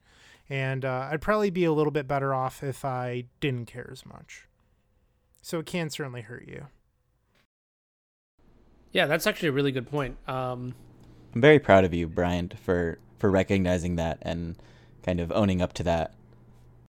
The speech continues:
Speaker 2: Wait, okay, I'm not gonna lie. Th-, there's no script here.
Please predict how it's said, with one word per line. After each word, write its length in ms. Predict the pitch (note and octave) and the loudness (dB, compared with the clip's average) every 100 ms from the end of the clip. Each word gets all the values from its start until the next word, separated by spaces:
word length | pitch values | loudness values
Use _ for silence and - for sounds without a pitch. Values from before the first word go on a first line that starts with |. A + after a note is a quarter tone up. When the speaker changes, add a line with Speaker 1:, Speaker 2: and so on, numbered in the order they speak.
| _ _ _ _ _ - - | _ _ _ _ _ -20 -4
Speaker 2:
Wait, 320 | G#3+ E3+ C3 - - - | 4 4 2 -8 -20 2
okay, 240 | F3+ F3 D3 | 6 8 8
I'm 200 | F3 G3+ | 6 8
not 120 | B3+ | 8
gonna 140 | A#3 | 8
lie. 380 | F3 D#3+ F3+ G#3 | 8 10 10 10
Th-, 320 | G3 F#3 G#3 F3 | 6 2 2 6
there's 320 | G3 F#3+ F3+ | 8 8 10
no 160 | C4 | 8
script 400 | C#4+ - B3 B3 | 8 8 8 8
here. 320 | F3+ C#3+ C#3 | 6 6 4